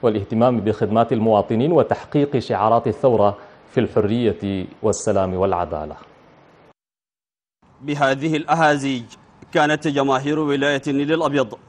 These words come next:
Speaker 2: تحتفي على طريقتها الخاصة بقدوم واليها الجديد إسماعيل وراق ليقود الولاية في مرحلة مهمة من عمر الفترة الانتقالية في ولاية تعاني منذ سنوات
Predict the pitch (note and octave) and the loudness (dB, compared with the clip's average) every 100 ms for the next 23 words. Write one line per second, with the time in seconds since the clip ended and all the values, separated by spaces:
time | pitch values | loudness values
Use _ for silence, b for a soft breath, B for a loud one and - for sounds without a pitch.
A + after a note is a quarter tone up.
0 | b b - C#3 - D3+ C3 D3 C#3+ C#3 | b b -6 -6 -4 -4 -2 0 2 0
1 | C#3+ C#3 C3 D#3 D#3+ E3 - C#3+ - B2+ | 0 -2 -4 -4 -4 -2 -2 -2 -2 -4
2 | - - b b - C3+ C3+ C3 C#3+ D3 | -6 -18 b b -6 -4 -4 -2 0 2
3 | C3+ C3+ D3 D3 C3 B2+ D3 D#3 D3 C#3 | 2 0 0 -4 -4 -4 -2 -4 -4 -2
4 | B2+ D3+ C#3+ D3 C3 B2+ - - - b | -2 0 0 2 4 2 -2 -20 -20 b
5 | b _ B2 C3+ C3 D3+ C#3+ C#3 C#3 C#3+ | b _ -2 0 0 -2 0 0 2 2
6 | E3+ F#3 C#3+ C#3 D#3 D3 D3+ C3 D3+ D3 | 2 0 -2 -2 -4 -6 -4 -2 0 2
7 | C#3 - C#3 C#3 C#3 D#3 D3 D3 C#3 C#3 | 2 0 -4 -6 -2 -4 -4 -6 -6 -6
8 | C3+ C3+ C#3+ E3 D3+ C#3 C3+ B2+ C3 - | -8 -6 -6 -4 -2 -2 0 -2 -4 -10
9 | b b b b - C#3 B2 C3 C#3+ C#3+ | b b b b -4 -2 0 0 -2 -2
10 | D3+ C3+ C3+ D3 D3 D3 D3+ D3 C#3+ C#3+ | -2 -2 -2 0 -2 -4 -2 -2 -2 -2
11 | C3+ C3+ C#3 C3 | -2 2 2 0